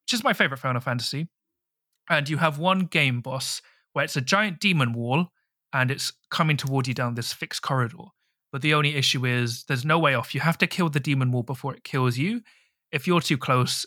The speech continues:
it hurts you. But then if it gets to the end, you just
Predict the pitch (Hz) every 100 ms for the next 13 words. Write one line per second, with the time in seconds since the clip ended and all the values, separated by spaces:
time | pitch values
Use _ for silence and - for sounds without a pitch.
0 | - - - 135 135 - 120 120 127 _
1 | _ _ _ - 127 131 123 120 120 -
2 | _ _ _ _ _ _ - - 160 156
3 | 170 - 135 127 123 127 - -